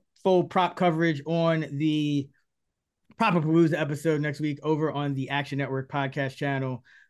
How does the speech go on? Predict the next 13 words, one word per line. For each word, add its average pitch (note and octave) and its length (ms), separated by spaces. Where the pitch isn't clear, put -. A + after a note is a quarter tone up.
Uh, A#2+ 360
also, F#3+ 480
we'll, D#3+ 300
uh, C#3 200
we'll D#3 80
be F3 120
on E3 100
the C#3 60
favorites D3+ 420
next C#3+ 180
week C#3+ 140
as B2 80
well, B2+ 420